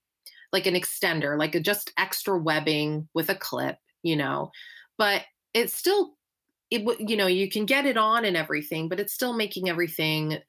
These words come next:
totally inaccessible. And it, it, I, I mean, really, let's be real. The, it, it, you internalize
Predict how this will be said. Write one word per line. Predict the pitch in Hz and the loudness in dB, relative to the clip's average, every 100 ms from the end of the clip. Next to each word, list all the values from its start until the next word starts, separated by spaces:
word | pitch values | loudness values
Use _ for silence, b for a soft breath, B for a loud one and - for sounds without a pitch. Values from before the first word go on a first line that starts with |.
| _ _ _ _ - | _ _ _ _ -2
totally | 208 185 180 - _ _ _ _ _ _ _ _ | 2 4 2 0 _ _ _ _ _ _ _ _
inaccessible. | 220 208 - 156 156 147 147 151 - | -2 0 0 0 0 -2 0 0 2
And | 185 190 | 0 0
it, | - - | -4 -2
it, | 262 - - - | -2 -2 -4 -2
I, | 233 277 | 2 2
I | |
mean, | 302 302 294 | 4 4 4
really, | 311 302 226 170 180 _ | 2 4 4 2 0 _
let's | 247 262 | -2 -2
be | - 311 | 0 0
real. | 247 196 202 - - B B B B B B _ - | 2 2 2 0 -4 B B B B B B _ -6
The, | 214 196 277 - - | -4 2 2 4 2
it, | 269 262 | 2 2
it, | 269 - _ _ | 0 -2 _ _
you | 226 285 | 2 4
internalize | 330 294 - 302 349 185 151 147 165 175 - | 4 2 0 2 2 4 4 4 0 -2 -4